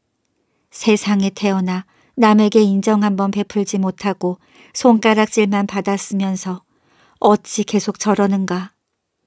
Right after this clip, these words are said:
내가 영감에게 맞아 죽는 일이 있더라도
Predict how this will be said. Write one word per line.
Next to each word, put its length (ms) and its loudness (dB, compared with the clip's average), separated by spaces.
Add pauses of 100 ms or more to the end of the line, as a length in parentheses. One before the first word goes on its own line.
(500)
내가 340 4
영감에게 580 2
맞아 320 0
죽는 340 0
일이 240 -2
있더라도 580 -4